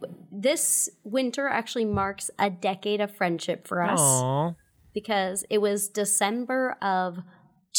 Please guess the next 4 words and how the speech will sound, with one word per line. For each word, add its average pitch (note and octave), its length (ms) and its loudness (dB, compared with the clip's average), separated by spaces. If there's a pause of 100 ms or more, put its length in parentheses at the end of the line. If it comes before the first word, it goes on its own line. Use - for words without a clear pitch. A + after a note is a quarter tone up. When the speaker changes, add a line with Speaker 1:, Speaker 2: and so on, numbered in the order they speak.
(160)
Speaker 1:
two A#3+ 220 0
thousand B3+ 540 -2
nine F#3+ 560 0 (580)
that F#3 560 0